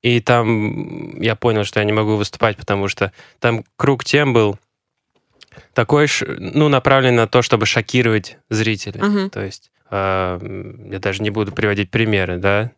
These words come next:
Speaker 2: Ну, то есть какие-то темы абсолютно не
Speaker 1: Фистинг. Ну, я пришёл, первая
Speaker 2: Серьёзно?
Speaker 1: шутка про фистинг. Я такой: «Нет, это, пожалуй, не Эдди Иззард».
Speaker 2: <laughs>
Speaker 1: То есть, и я уже...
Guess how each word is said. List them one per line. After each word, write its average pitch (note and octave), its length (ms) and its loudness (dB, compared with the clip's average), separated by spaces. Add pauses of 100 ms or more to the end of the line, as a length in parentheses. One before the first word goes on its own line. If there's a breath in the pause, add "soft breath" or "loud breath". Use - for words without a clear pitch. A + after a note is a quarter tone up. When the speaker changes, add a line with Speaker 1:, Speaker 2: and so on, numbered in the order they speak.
(140)
Speaker 2:
Ну, G3+ 140 2
то G3 80 2
есть F#3 120 0
какие-то E3+ 680 2 (220)
темы D#3+ 480 0 (220)
абсолютно D#3 400 -4
не D#3 440 -4
Speaker 1:
Фистинг. F#3+ 720 0 (120)
Ну, C4+ 100 6
я B3+ 120 6
пришёл, A3 380 4
первая F#3 280 6
Speaker 2:
Серьёзно? A#3 320 6
Speaker 1:
шутка D#3+ 120 4
про D3 80 6
фистинг. B2 380 2
Я A#2 80 6
такой: C3+ 200 4
«Нет, F3+ 300 2
это, D3 460 0
пожалуй, C3 440 0
не B2+ 140 2
Эдди G#2+ 380 2
Иззард». G#2 320 2
Speaker 2:
<laughs> - 80 -14
Speaker 1:
То A2 80 2
есть, - 240 -4
и G#2 60 0 (180)
я G#2+ 160 0
уже... G#2+ 200 -4